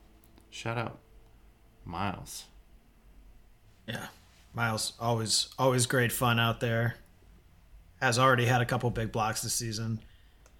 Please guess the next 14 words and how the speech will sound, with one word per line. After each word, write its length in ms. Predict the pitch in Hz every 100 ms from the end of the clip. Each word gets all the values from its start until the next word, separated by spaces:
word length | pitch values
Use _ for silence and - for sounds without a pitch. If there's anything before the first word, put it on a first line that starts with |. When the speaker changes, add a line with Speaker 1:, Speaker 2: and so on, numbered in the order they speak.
| - - - - - - -
Speaker 2:
Yeah, 80 | 120
his, 280 | 127 120 -
his 400 | 147 156 - - _ _
defensive 480 | - 147 151 156 131
rebounding 400 | 117 127 139 143
rate 280 | 143 147 156
is 160 | 127 117
up 220 | 113 -
eight 220 | 135 135 -
percent 480 | 123 - 123 135 -
over 280 | 135 127 123
his 180 | 120 127
career 320 | - 123 127
high 360 | 120 123 131